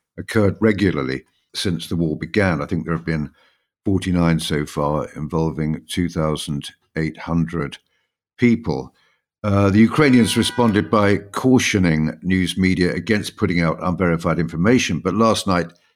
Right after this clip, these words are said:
in a video address to the nation, President Zelensky tacitly admitted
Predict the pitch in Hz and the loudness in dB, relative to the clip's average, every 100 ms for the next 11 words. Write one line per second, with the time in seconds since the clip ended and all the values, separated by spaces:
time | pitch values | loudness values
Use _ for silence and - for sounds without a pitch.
0 | _ _ 95 76 135 113 104 90 - 85 | _ _ -8 0 2 4 4 2 2 -2
1 | - - 78 82 82 - 78 71 _ _ | -2 -6 -2 0 0 -2 -8 -8 _ _
2 | _ _ 104 90 90 92 - 95 92 85 | _ _ -2 -2 -2 -4 -2 0 0 -2
3 | - 87 85 - 98 - 82 78 73 95 | -6 -6 -6 -4 -4 -4 -8 -8 -6 0
4 | 110 107 78 | 0 0 -4